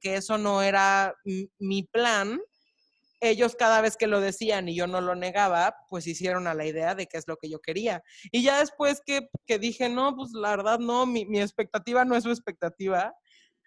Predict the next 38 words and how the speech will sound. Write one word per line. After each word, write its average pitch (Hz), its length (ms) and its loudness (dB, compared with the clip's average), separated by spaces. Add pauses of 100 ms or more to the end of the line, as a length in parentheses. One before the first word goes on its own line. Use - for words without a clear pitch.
(540)
no 196 240 2
hubo 247 220 2
problema, 254 500 2
no 214 140 0
hubo 214 180 0
tercera 214 360 0
guerra 208 240 0
mundial, 196 540 0
nadie 214 320 -2
se 254 140 -6
sintió, 196 440 -4
nadie 208 260 -2
se 220 100 -6
ofendió, 180 480 -8
ofendió. 170 840 -8
<laughs> - 220 -18 (320)
Simplemente 233 760 2
fue 202 520 0
un, 202 640 -4 (260)
"Ah, 285 120 2 (320)
ok, 359 180 2 (380)
súper". 349 440 2 (320)
O 220 80 0
sea, 226 340 4 (180)
no 226 160 2
hubo 233 160 4
bronca, 220 440 0
¿no? 165 340 -4 (280)
Entonces, 233 600 0
como 214 260 0
que 208 100 -4
para 208 280 2
mí 226 140 -2
igual 233 240 4
era 214 180 2
importante 190 560 -2
hablar 185 380 2
de, 180 220 -2